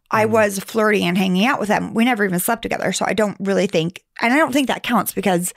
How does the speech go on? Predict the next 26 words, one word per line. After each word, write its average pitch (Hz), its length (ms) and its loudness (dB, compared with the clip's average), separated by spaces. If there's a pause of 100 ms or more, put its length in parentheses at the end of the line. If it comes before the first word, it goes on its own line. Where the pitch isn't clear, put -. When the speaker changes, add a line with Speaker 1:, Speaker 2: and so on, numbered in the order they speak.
Speaker 2:
Yeah. 156 140 -12 (260)
Well, 208 120 4
Speaker 1:
uh, - 20 4
Speaker 2:
first 226 140 2
Speaker 1:
my 302 60 4
Speaker 2:
of 349 40 4
all 370 80 4
Speaker 1:
ex-husband 392 360 2
was 220 140 0
living 294 380 2
with 180 140 0
someone. - 320 -6
Speaker 2:
Yeah, 165 420 -4
yeah, 175 240 4
and, 156 260 0
I 151 60 -2
mean, 139 300 -4
so, - 100 -2
yeah, 147 180 2
you 117 140 0
already 156 160 0
got 165 140 0
a 151 60 0
divorce 127 380 -6
going 123 240 -6
on. 120 360 -6